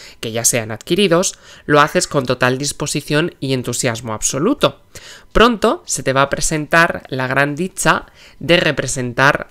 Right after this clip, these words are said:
al lugar donde estás trabajando en algún tipo de conferencia o algún tipo de cosa que tengas que hacer. Obviamente,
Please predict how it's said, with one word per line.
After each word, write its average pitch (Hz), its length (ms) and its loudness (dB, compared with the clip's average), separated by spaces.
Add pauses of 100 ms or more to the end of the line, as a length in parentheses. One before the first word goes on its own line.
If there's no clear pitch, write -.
al 120 400 -4
lugar 127 320 0
donde 127 200 -2
estás 131 220 -4
trabajando 160 760 0 (420)
en 151 380 2
algún 127 380 -4
tipo 139 360 0
de 120 540 -4
conferencia 170 800 2
o 143 100 4
algún 123 200 -2
tipo 135 240 0
de 123 120 0
cosa 131 280 -4
que - 120 -12
tengas 117 280 -6
que - 80 -12
hacer. - 340 -12 (540)
Obviamente, 196 840 2